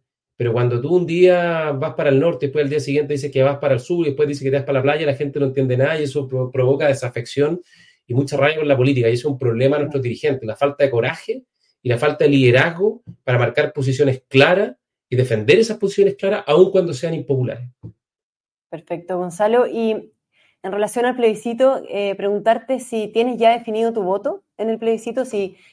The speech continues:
Speaker 2: y si crees también que es la nueva Constitución entrega o no entrega mayores herramientas en términos de,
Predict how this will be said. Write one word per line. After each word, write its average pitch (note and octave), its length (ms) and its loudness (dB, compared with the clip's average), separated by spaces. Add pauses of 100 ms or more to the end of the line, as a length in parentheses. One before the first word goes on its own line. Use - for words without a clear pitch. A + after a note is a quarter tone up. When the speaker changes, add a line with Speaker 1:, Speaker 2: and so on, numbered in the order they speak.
Speaker 2:
y G#3 140 -8
si G#3+ 120 -6
crees B3+ 320 4
también B3 460 -4
que A#3 140 -2
es A#3 60 -6 (220)
la F#3+ 120 -8
nueva G#3 300 -2
Constitución G#3+ 520 -8
entrega A#3+ 640 -2 (380)
o F3+ 120 -4
no G3 80 0
entrega A#3 420 0
mayores G#3 460 0
herramientas G#3 800 -4
en F3+ 420 -8
términos G3+ 420 -4
de, E3+ 420 -6